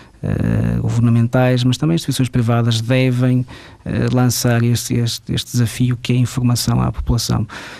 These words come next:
E, e tentar arranjar formas que esta informação possa, eh, ser distribuída de uma forma, eh, original,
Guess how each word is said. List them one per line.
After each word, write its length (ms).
E, 420
e 40
tentar 480
arranjar 640
formas 1040
que 80
esta 160
informação 540
possa, 580
eh, 140
ser 160
distribuída 460
de 60
uma 120
forma, 340
eh, 840
original, 640